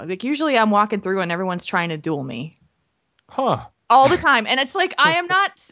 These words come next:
Speaker 1: I don't have a, a female name at all. It's just like,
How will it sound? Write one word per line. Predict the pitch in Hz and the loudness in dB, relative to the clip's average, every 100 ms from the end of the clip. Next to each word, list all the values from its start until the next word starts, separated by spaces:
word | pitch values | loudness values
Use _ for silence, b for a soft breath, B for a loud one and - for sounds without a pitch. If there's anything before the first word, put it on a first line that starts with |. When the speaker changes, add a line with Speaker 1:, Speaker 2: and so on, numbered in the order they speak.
| - | -4
Speaker 1:
I | 302 | -2
don't | - 381 | -2 -6
have | 359 370 370 | -8 -8 -4
a, | 349 254 - - | -4 -6 -10 -16
a | |
female | 240 - 254 262 277 262 | -16 -14 -12 -6 -4 -2
name | 220 196 262 339 | -2 -4 -6 -6
at | - | -4
all. | 180 208 302 | 2 4 4
It's | 349 247 - | 2 -4 -4
just | 320 - | -8 -2
like, | 294 - | -2 -2